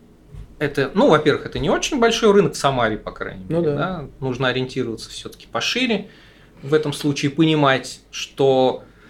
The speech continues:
Speaker 1: скорее всего, в Самаре вы как архитектор мало где будете не нужен,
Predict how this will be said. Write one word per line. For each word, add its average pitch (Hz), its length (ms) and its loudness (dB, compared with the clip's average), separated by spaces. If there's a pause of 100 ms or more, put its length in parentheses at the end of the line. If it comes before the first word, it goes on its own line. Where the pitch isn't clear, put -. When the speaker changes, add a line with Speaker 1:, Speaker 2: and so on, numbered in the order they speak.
(720)
Speaker 1:
скорее 185 500 4
всего, 165 300 2
в 160 60 -6
Самаре 170 460 6
вы 139 280 -2
как 139 240 0
архитектор 143 640 0
мало 131 360 4
где 120 120 -4
будете 120 300 -8
не 160 120 0
нужен, 269 380 2